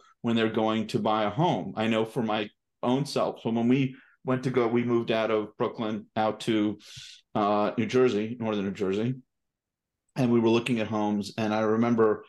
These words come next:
seeing a place, and there was a, uh, an outlet of the, I think it was the Rahway River, uh, that we're looking at. And I asked the question, I said, "Has that ever flooded?"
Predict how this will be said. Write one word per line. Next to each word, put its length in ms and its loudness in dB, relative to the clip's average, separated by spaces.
seeing 420 2
a 40 4
place, 520 0
and 160 -2
there 100 2
was 220 2
a, 340 4
uh, 400 2
an 140 0
outlet 440 2
of 200 -2
the, 440 0
I 40 -12
think 160 -2
it 40 2
was 120 2
the 60 4
Rahway 460 2
River, 480 -2
uh, 340 2
that 120 -4
we're 120 2
looking 340 0
at. 260 -2
And 120 0
I 200 0
asked 260 -2
the 60 -8
question, 420 -4
I 80 -4
said, 400 0
"Has 240 2
that 100 4
ever 180 -2
flooded?" 540 -2